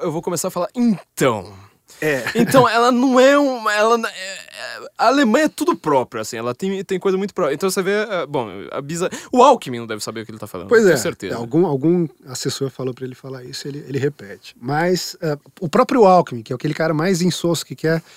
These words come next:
Speaker 2: posar de moderado, ele tá falando em mudanças estruturais no regime político do Brasil, ou seja, mudanças também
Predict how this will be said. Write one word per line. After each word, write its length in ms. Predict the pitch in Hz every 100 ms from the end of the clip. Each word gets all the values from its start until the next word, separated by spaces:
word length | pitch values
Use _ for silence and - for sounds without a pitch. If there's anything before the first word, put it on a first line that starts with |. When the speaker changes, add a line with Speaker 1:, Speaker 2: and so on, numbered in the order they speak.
| - _
Speaker 2:
posar 300 | 170 139 151
de 60 | 143
moderado, 640 | 151 143 135 143 160 175 240
ele 160 | 214
tá 140 | - 190
falando 320 | 233 180 170
em 40 |
mudanças 760 | 180 180 147 170 - 214 - 208
estruturais 1040 | 185 - 196 - 214 156 165 180 185 - _ _ _ _
no 100 | 165
regime 400 | 151 143 117 139
político 560 | 135 147 135 160 - 139
do 120 | 127
Brasil, 500 | 139 147 127 151 240
ou 240 | 285 311 262
seja, 240 | 233 117
mudanças 400 | 127 151 170 185
também 380 | 180 147 160